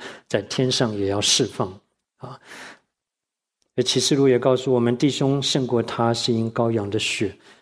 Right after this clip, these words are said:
和自己所见证的道。教会应该得胜的。最后我讲到教会的使命，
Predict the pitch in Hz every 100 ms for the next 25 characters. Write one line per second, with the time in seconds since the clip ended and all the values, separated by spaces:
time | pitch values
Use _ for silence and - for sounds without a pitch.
0 | _ 104 - 107 104 101 107 92 - 101
1 | 101 101 95 - 110 90 _ - - 127
2 | 117 123 113 113 110 - 104 - 101 104
3 | - _ _ _ _ _ _ - - -
4 | - - - - _ _ _ - - -
5 | 175 156 147 143 131 139 156 135 139 123
6 | 120 - 104 113 117 110